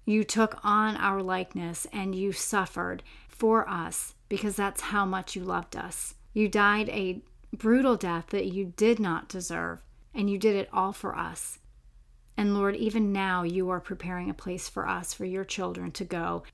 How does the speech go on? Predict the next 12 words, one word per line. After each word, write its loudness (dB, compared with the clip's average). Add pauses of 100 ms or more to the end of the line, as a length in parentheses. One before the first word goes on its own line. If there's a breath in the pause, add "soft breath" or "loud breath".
And 2
it's -2
even -2
more 4
incredible 0
than -4 (160)
our 0
finite -2
minds 2
can -6
even -6
imagine. -4